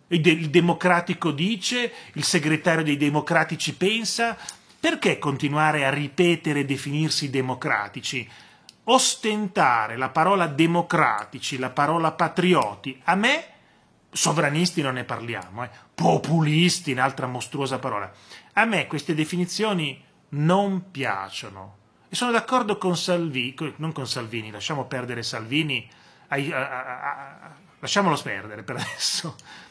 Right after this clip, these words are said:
con Sallusti, la trovo desueta. E dice, "Non capisco Gad Lerner dove vuole mirare.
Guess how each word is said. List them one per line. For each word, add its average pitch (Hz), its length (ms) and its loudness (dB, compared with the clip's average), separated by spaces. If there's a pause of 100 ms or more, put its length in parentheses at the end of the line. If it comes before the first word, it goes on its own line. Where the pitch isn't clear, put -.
(440)
con 180 200 2
Sallusti, 151 640 2
la 175 100 -2
trovo 196 300 0
desueta. 131 920 -4 (1400)
E 202 120 0
dice, 254 240 4
"Non 214 120 0
capisco 220 460 2
Gad 170 180 2
Lerner 208 420 2
dove 156 260 0
vuole 147 360 2
mirare. 101 680 -4